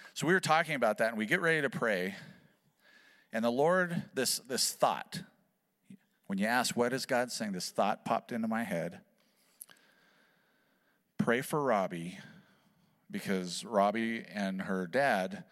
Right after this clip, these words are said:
have been estranged for a period of time. And we don't need to go into all the reasons for that, but I can't imagine, like, how hard that would have to be. So in the midst of all this stuff, add that to the top of it.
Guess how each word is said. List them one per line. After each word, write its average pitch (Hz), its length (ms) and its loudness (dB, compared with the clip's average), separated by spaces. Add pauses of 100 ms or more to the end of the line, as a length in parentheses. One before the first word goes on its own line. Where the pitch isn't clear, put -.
(380)
have 95 140 -6
been 98 120 -2
estranged 107 580 -2
for 87 100 -6
a - 20 -6
period 87 280 -4
of 82 80 -8
time. 71 420 -12 (760)
And 104 240 -2 (160)
we 135 100 -2
don't 135 160 0
need 131 140 2
to 117 60 0
go 113 180 4
into 101 120 2
all 101 120 6
the 95 80 -2
reasons 98 340 -2
for 92 120 -4
that, 85 220 0
but 92 220 2 (920)
I - 40 -8
can't 160 300 2
imagine, 113 460 2
like, 90 320 -4 (920)
how 117 640 0
hard 95 720 -4 (400)
that 90 120 -2
would 95 100 -2
have 95 200 0
to 110 80 -6
be. 95 180 -2
So 107 180 0
in 104 100 0
the 107 60 -2
midst 135 260 -2
of 123 100 -2
all 139 180 6
this 156 140 0
stuff, 123 420 2 (600)
add 110 260 0
that 110 240 0
to 117 100 -6
the 95 80 -6
top 131 280 -2
of 85 140 -2
it. 87 160 -4